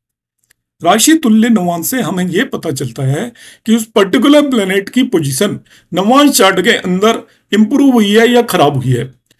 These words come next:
क्योंकि नवांश चार्ट का जो बेसिक यूज आप माइंड में फिट करके ये देखें कि डी वन चार्ट के कंपैरिजन में कोई भी प्लैनेट यदि बेटर कंडीशन में हुआ है या खराब कंडीशन में हुआ है, यही देखने के लिए नवांश चार्ट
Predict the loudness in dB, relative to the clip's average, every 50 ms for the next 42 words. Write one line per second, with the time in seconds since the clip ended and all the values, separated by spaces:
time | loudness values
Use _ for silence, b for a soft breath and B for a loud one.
0 | _ _ -2 0 4 4 6 6 6 4 4 4 2 2 2 2 2 2 2 2
1 | 2 2 2 2 2 0 2 2 2 2 2 -2 -2 -2 -2 0 0 0 2 2
2 | 0 0 0 -2 -2 -2 0 0 -2 -2 -2 -4 -6 -10 -8 -4 -4 -4 -2 0
3 | 2 2 2 2 2 0 0 0 0 -2 -2 -2 -6 B B B B B -2 2
4 | 2 2 2 0 0 -2 0 2 2 2 4 4 4 4 2 0 0 0 -2 -4
5 | -4 -4 -6 -6 -4 -4 -4 -4 -4 -4 -6 -6 -6 -4 -4 -4 -4 0 0 0
6 | 0 0 -4 -6 -4 -4 -4 -4 -4 -4 -6 -6 -4 -4 -4 -4 -4 -4 -4 -4
7 | -4 -2 -2 -4 -2 -2 -4 -2 -2 -2 -2 -2 -4 -4 -4 -4 -4 -2 0 0
8 | 0 0 -2 -4 -8 B B B B B 0 0 0 0 2 2 2 2 2 -2
9 | -2 -2 -2 -4 -4 -4 -4 -4 -4 -4 -2 -2 0 0 0 0 0 0 2 2
10 | 2 2 2 0 0 0 -2 -2 -2 -2 -2 0 2 2 2 0 0 -2 -4 -6
11 | -6 -6 -4 -2 -2 -2 -4